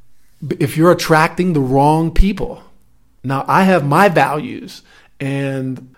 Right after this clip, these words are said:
my system, and, and I know what my legacy is, and I know what the characteristics that I wanna portray, and I know what's, what's really important to me. And you know what? I did an exercise, oh, I guess it's been a few years ago now,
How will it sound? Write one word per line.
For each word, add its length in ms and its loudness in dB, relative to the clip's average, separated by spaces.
my 220 2
system, 500 -4
and, 420 -6
and 100 -6
I 120 0
know 100 4
what 140 4
my 160 6
legacy 440 0
is, 140 -2
and 80 -4
I 40 -4
know 120 2
what 160 0
the 80 -6
characteristics 640 -4
that 100 -8
I 140 2
wanna 180 2
portray, 480 -4
and 80 -6
I 100 0
know 160 -2
what's, 380 0
what's 220 -4
really 200 0
important 340 -4
to 60 -6
me. 280 -2
And 140 -6
you 40 -2
know 140 -2
what? 340 -4
I 100 -4
did 160 2
an 100 -2
exercise, 680 -4
oh, 280 0
I 100 0
guess 220 -2
it's 80 -10
been 160 -2
a 60 -6
few 180 -6
years 320 2
ago 180 -2
now, 380 -4